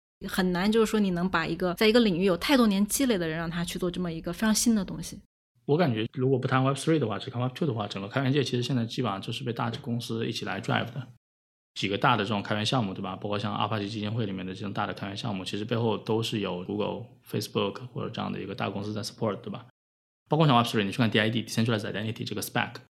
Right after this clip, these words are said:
Speaker 2: W three C这个spec，它背后有微软、有谷歌、有火狐，其实他们是很深度的参与这种开源的这样的一个代码的 contribution 的。但是从产品层面上来说，其实是贡献相对我觉得没有那么明显。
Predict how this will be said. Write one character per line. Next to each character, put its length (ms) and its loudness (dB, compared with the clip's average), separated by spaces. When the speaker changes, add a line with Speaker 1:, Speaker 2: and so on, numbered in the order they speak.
Speaker 2:
W 240 0
three 180 0
C 140 -2
这 80 -6
个 80 -6
spec， 280 -4
它 100 2
背 120 6
后 100 6
有 240 0
微 140 6
软、 280 2
有 80 -2
谷 180 -4
歌、 320 -6
有 220 -2
火 160 -2
狐， 300 -8
其 160 0
实 80 0
他 100 6
们 120 8
是 180 6
很 180 2
深 200 4
度 80 6
的 100 4
参 240 2
与 80 4
这 100 0
种 380 -4
开 280 2
源 240 2
的 100 -2
这 80 -2
样 160 0
的 80 -4
一 20 -6
个 60 -4
代 140 0
码 120 0
的 80 -6
contribution 460 -4
的。 80 -10
但 140 6
是 120 4
从 320 6
产 300 6
品 140 10
层 120 2
面 160 4
上 120 -2
来 80 -4
说， 180 2
其 160 0
实 160 0
是 340 2
贡 160 4
献 280 2
相 180 0
对 220 4
我 80 0
觉 80 0
得 180 0
没 100 0
有 60 2
那 60 6
么 100 4
明 180 0
显。 220 -2